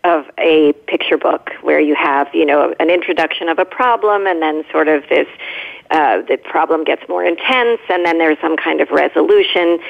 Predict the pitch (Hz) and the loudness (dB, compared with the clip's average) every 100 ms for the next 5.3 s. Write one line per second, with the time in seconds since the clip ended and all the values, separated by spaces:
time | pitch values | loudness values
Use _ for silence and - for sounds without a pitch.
0 | - - - 240 277 277 285 285 - - | -16 -16 -4 0 0 2 0 0 -2 -20
1 | - - _ - 190 190 175 180 185 190 | -20 -20 _ -4 -2 -2 -2 0 4 2
2 | - 175 170 170 170 - 165 160 156 156 | 2 2 2 -2 -6 -4 2 4 6 6
3 | 151 - 156 151 151 - 160 160 165 165 | 4 2 0 0 -2 -2 -2 0 2 4
4 | 165 160 165 170 180 190 185 185 180 175 | 4 4 2 0 0 2 2 0 2 2
5 | 165 160 | 4 2